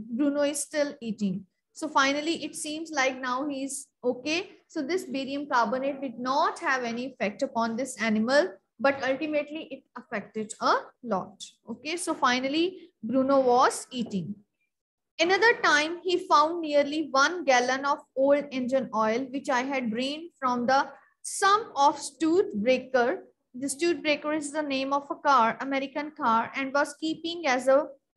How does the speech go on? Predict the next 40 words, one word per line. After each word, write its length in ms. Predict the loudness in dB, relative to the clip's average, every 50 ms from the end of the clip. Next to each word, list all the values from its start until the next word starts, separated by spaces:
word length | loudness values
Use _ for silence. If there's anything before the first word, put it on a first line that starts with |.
| _ _ _ _ -6
weapon 500 | 2 4 4 4 4 2 0 -2 -2 -2
against 480 | -2 -4 -4 -2 -2 -2 -2 0 2
the 220 | 4 4 4 2 -2 -6
inroads 540 | -8 -6 -6 -4 -2 0 0 0 0 0 2
of 300 | 2 4 2 2 0 -4
termites. 600 | -4 -4 0 0 0 -2 -2 -4 -10 -16 -18 -20 _ _ _ _ -12
So 240 | -6 -4 -2 -2 -2
this 240 | -4 -6 -6 -4
is 160 | -4 -6 -4 -2
one 280 | -2 0 0 0 -2
incident 580 | -6 -8 -8 -8 -8 -8 -4 -4 -4 -4 0 0
that 200 | 0 0 0 -2 0
how 280 | 0 2 2 0 -2 -2
he 80 | -4 -2
was 260 | -2 -2 -2 -2 -6
behaving, 580 | -6 -6 -4 -4 -4 -4 -6 -8 -10 -12 -14 -16 -16 -18 -16 -12 -8
or 160 | -6 -4 -4 -4 -6 -4
the, 80 | -6 -6
or 380 | -4 -6 -8 -6 -4 -2 -2 -2
you 160 | -2 -6 -8 -10
can 140 | -12 -12 -10 -8
say 80 | -6 -6
Bruno 420 | -4 -2 -4 -2 -2 -2 -2 -2
was 200 | -2 -2 -2 -4
quite 320 | -4 -4 -2 -2 -2 -4 -6 -12
mischievous 640 | -14 -14 -14 -12 -14 -12 -10 -6 -4 -4 -4 -4 -6
in 120 | -12 -14 -12
nature. 420 | -14 -14 -14 -8 -4 -4 -4 -4 -4 -8 -18 _ _ _ _ _ _ _ 0 2
And 180 | 2 2 2 0
this 120 | -4 -6
is 140 | -6 -6 0
the 100 | 0 0
second 480 | 2 2 2 2 2 2 0 -2 -2 -2
incident 540 | -4 -4 -6 -6 -6 -4 -2 -4 -2 0 0
that 180 | 0 0 -2 -2
we 120 | 2 2
are 100 | 2 2
going 340 | 2 0 -2 -2 -2 -4 -6
to 140 | -6 -6 -4
read. 280 | -4 -4 -4 -4 -6